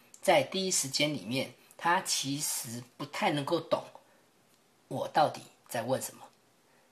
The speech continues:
这时候很多自闭症孩子就只好把他最熟悉的东西就开始来告诉你。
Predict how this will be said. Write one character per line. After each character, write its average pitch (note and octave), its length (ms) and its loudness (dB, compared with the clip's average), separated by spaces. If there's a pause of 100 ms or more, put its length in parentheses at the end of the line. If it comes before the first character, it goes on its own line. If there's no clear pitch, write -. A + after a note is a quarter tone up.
这 G#3+ 140 0
时 - 120 6
候 - 320 12
很 A#2 100 -8
多 D3 140 0
自 E3 140 -4
闭 D3+ 120 -2
症 C#3 140 0
孩 A2+ 200 -2
子 - 320 -12
就 E3+ 180 4
只 - 340 -6
好 - 280 -6 (180)
把 - 160 0
他 E3 160 0
最 F#4 260 6
熟 A#2+ 300 4
悉 - 140 2
的 C3 100 -4
东 C3 180 2
西 B2+ 280 0 (140)
就 - 120 -2
开 C#3 160 0
始 - 140 -4
来 - 80 -4
告 C3+ 200 2
诉 C#3+ 200 -4
你。 - 120 -8